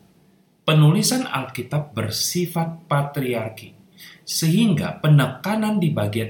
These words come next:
ini tertuju pada perempuan untuk mengingatkan, tidak hanya laki-laki tidak boleh melakukan sihir, perempuan pun tidak boleh. Sihir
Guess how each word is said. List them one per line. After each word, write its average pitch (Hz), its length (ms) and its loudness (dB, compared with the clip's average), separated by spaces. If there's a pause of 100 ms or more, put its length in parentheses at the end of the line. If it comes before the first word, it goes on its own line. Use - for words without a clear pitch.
ini 120 240 -2
tertuju 120 640 -6
pada 98 400 -10
perempuan 107 720 -8 (320)
untuk 196 320 2
mengingatkan, 185 880 -4 (480)
tidak 160 320 0
hanya 120 320 -4
laki-laki 110 560 -4
tidak 92 320 -6
boleh 101 240 -6
melakukan 101 560 -8
sihir, 92 480 -10 (320)
perempuan 185 720 0
pun 302 480 -2
tidak 98 320 -6
boleh. 87 320 -14 (720)
Sihir 156 720 0